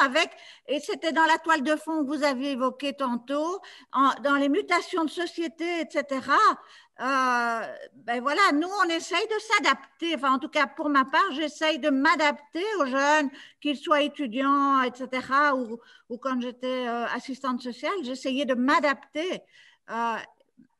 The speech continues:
en même temps, ce processus d'adaptation est toujours présent, d'ajustement, je ne sais pas. C'est vrai qu'il y a, il y a de la finesse de vocabulaire aussi à trouver, je trouve.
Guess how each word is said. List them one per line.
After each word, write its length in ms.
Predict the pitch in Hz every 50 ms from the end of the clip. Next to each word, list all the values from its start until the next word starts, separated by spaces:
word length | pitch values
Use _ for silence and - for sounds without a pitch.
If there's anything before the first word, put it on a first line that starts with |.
| _ _ -
en 100 | - 277
même 220 | 285 302 294 240 285
temps, 180 | 330 320 302
ce 60 | 285
processus 480 | 311 - 285 294 285 302 262 - 294 277
d'adaptation 640 | 233 269 262 254 254 254 - 262 262 262 - 285 269
est 240 | 262 240 247 - _
toujours 540 | - 269 254 240 226 269 285 285 285 - -
présent, 520 | - - 277 269 254 220 247 269 285 311
d'ajustement, 800 | 285 247 269 262 247 233 277 302 302 - 349 302 277 311 320 302
je 80 | 254 285
ne 60 | 269
sais 80 | - 302
pas. 120 | 339 339 - - - - - -
C'est 180 | - 311 302
vrai 220 | 277 240 277 - 453 453 -
qu'il 260 | - 508 - - 262 277
y 60 | 285
a, 120 | 285 285 269 - 247
il 40 |
y 60 | 254 269
a 100 | 269 247
de 80 | 247
la 120 | 277 285 302
finesse 360 | - 349 339 339 349 403 254
de 100 | 277 302
vocabulaire 680 | 262 302 294 294 285 247 226 277 262 277 294 311 302 240
aussi 300 | 254 254 - - 269 247
à 80 | 226
trouver, 480 | 247 - - 226 208 196 214 220 202 190
je 80 | 190 202
trouve. 480 | 196 - - 202 190 180 170 165 202